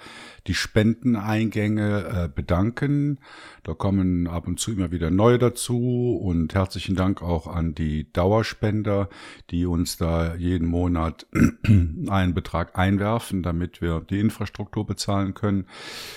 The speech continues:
Wir haben auch jetzt was Neues, also beziehungsweise Leo hat das aufgetan. Es gibt nämlich gnu Linux T-Shirts.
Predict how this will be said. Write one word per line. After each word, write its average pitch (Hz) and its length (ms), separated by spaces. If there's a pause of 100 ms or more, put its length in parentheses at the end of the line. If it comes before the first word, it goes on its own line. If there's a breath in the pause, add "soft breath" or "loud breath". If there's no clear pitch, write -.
Wir 98 140
haben 123 120
auch 120 120
jetzt 113 260
was - 180
Neues, 127 320
also 87 220
beziehungsweise 92 540
Leo 127 460
hat 147 140
das 135 140
aufgetan. 131 640
Es 101 160
gibt - 240
nämlich 113 320
gnu 139 220
Linux 196 380
T-Shirts. - 760